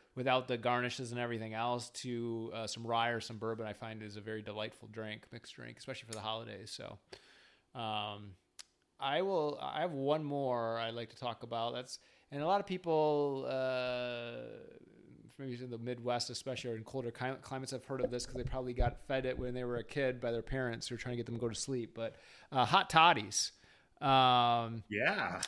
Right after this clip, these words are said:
Speaker 1: yeah, hot toddies. I remember, uh, getting a few of those <laughs> when I was young, and I was like, "What is this? This is so good." Then the next thing I knew, I'd be sleeping. So, uh, <laughs> it's a parent's way of controlling you, maybe when you're getting a little rowdy. But,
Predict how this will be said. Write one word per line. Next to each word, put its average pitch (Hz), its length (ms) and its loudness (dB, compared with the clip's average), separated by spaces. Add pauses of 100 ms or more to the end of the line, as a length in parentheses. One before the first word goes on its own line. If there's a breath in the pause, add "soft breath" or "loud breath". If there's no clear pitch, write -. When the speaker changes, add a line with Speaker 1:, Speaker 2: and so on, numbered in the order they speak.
(120)
Speaker 1:
yeah, 127 520 8
hot 139 260 8
toddies. 143 340 10
I 143 60 6
remember, 143 540 0
uh, 135 500 4 (600 soft breath)
getting 143 180 6
a 127 40 8
few 151 220 10
of 139 80 12
those 139 280 12
<laughs> - 0 -
when 113 100 6 (100)
I 165 40 4
was 135 220 6
young, 135 340 10
and 131 80 8
I 127 40 8
was 123 80 6
like, 117 100 2
"What 139 200 10
is 143 220 8
this? 147 340 8
This 147 120 6
is 135 180 6
so 135 200 10
good." 135 260 10
Then 127 120 6
the 131 60 2
next 135 180 6
thing 139 80 8
I 127 40 6
knew, 131 140 8
I'd 127 80 10
be 120 60 4
sleeping. 120 500 2
So, 117 340 4 (520 loud breath)
uh, 151 220 12 (180)
<laughs> 220 100 2 (300 loud breath)
it's - 100 -8
a - 40 -6
parent's 170 340 12
way 160 160 12
of 143 100 10
controlling 147 500 8
you, 113 200 4
maybe 120 160 4
when 120 120 0
you're 117 160 2
getting 123 160 -4
a 123 40 -2
little 117 180 2
rowdy. 113 380 4
But, 113 340 2